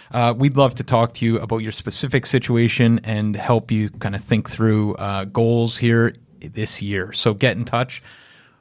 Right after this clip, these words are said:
What else do we got before we go, Adam? A few things. One, again, we are hiring. If you're a realtor who wants to join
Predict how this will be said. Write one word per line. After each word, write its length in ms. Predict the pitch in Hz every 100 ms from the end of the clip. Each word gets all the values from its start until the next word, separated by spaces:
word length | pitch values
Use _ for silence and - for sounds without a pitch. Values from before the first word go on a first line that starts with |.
| -
What 160 | 170
else 160 | 185 175
do 100 | 175
we 80 | 160
got 220 | 165 156
before 280 | 156 156 151
we 100 | 135
go, 240 | 147 151
Adam? 320 | 151 156 156 156
A 100 | 120
few 220 | - 135
things. 340 | 110 98 95
One, 400 | 123 147 156 156 - - _ _ 131
again, 340 | 117 135 139
we 80 | 135
are 160 | 123
hiring. 560 | 113 123 127 127 131 123 - _ _
If 220 | 139 135
you're 180 | 151 131
a 80 | 123
realtor 640 | 113 135 135 131 135 127
who 120 | 110 107
wants 260 | 110 117
to 80 | 110
join 320 | 98 120 113